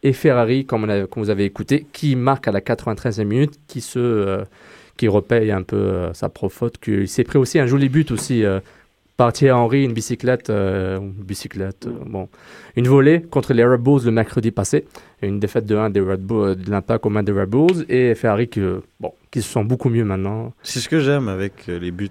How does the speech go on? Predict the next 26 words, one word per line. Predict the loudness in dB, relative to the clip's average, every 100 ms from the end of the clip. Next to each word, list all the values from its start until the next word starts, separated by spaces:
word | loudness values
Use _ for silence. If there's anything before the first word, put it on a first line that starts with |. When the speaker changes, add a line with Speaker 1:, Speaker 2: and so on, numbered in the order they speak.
| -8
Speaker 2:
à | -8 -8
quatre-vingt-treizième. | -10 -10 -8 -8 -8 -8 -6 -6 -10
Tu | -12
peux | -10
faire | -2 0
un | 0
match | 0 -2 -6 0
horrible | 2 4 2 0 -4 -8 -8 -2
et | 0
quand | 0 -4 -6
tu | -4
gagnes | 0 2 2
à |
quatre-vingt-treizième, | 0 -2 0 -2 -2 -2 0 0 -2 -4
c'est | -10 -10
toujours, | -8 -6 -6 -2
c'est | -2
toujours | -2 -4 -4
sympa. | -4 -6 -4 -6
Speaker 1:
<laughs> | -6
C'est | -2
toujours | 2 4
sympa. | 4
Speaker 2:
T'es | 4
toujours | 6 4 4
content, | 2 4 2